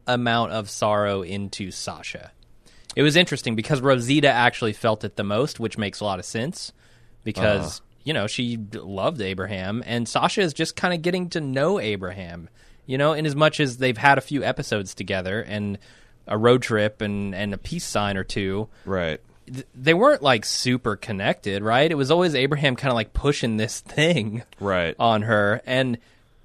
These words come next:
Speaker 1: she started to come around to it, but I don't feel like they were, like, madly in love like Rosita was with Abraham. So her being, like, not as broken up as Rosita, but still, you know,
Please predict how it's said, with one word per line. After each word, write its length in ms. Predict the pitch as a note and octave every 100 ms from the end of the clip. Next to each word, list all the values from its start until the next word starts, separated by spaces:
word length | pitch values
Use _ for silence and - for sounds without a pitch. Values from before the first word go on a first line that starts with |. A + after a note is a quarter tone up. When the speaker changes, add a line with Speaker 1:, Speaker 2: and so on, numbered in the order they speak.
| -
Speaker 1:
she 140 | F3
started 300 | - F#3 E3+
to 60 | C#3
come 160 | D3
around 320 | G#2+ D3 A3 F#3+
to 180 | C#3
it, 180 | A#2+ G#2+
but 260 | C3+ B2 -
I 100 | B2
don't 180 | D#3+ F3
feel 140 | - D3
like 180 | B2
they 80 | -
were, 160 | A#2 A2+
like, 240 | G#2 G2
madly 480 | A2+ B2 B2 A2+ G#2+
in 120 | F#2+
love 300 | G2+ G#2+ F2+
like 180 | G2 G2
Rosita 400 | G2+ G2 G#2+ G#2
was 200 | F#2 F2+
with 100 | F2 A#2
Abraham. 480 | B2 F#2+ E2+ D2+ - - - -
So 180 | C#3+
her 200 | C3+ F#3+ F#3
being, 300 | E3 D3+ C3+
like, 340 | A#2 G2+ - - _ _ _
not 360 | G#2 A#2+ C#3 C#3
as 180 | C3+ G#2+
broken 380 | B2 A#2+ B2
up 180 | A2+ A2
as 140 | A2 G#2
Rosita, 640 | G#2 F#2+ G#2+ A2+ C3+ D3 -
but 160 | A#2+ A2+
still, 520 | - C3 B2 G#2+ A#2+ _
you 120 | E3
know, 400 | F#3 G#2+ G2+ G2+